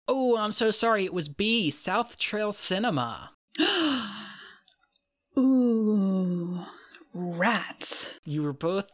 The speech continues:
Speaker 1: you were both hovering right around it, but you kinda sandwiched the correct answer there. Um, okay, Josh. What is my favorite color? Is it A,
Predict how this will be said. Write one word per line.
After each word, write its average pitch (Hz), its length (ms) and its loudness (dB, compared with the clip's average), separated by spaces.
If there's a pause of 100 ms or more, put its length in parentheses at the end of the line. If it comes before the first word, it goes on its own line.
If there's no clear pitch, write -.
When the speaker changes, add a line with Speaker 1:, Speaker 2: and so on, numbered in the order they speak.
Speaker 1:
you 151 160 -2
were 143 100 -2
both 156 280 -2
hovering 220 460 -4
right 214 180 0
around 170 320 0
it, 165 320 0
but 117 280 -8
you 143 60 -12
kinda 151 240 -4
sandwiched 151 560 -2
the 123 140 -2
correct 117 360 -12
answer 107 280 -16
there. - 260 -18 (100)
Um, 135 460 -10 (380)
okay, - 300 -4
Josh. - 480 -8 (340)
What 185 260 0
is 196 200 0
my 156 120 2
favorite 143 340 -2
color? 131 320 -4 (600)
Is 147 160 0
it 139 140 -2
A, 165 280 2